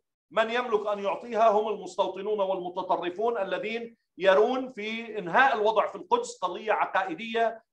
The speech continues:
وليس فقط قضية سياسية، ومثلها طبعًا أرض ثمانية وأربعين والضفة،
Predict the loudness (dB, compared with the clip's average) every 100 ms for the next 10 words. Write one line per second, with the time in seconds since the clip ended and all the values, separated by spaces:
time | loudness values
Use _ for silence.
0 | 0 4 4 4 2 2 2 2 0 -10
1 | _ -2 -2 -2 -2 -2 -4 -4 -6 -8
2 | -12 -16 _ -2 0 0 2 6 6 6
3 | 6 6 4 0 -2 -6 -4 -4 -2 -2
4 | -2 -2 -4 -4 -2 2 2 4 4 4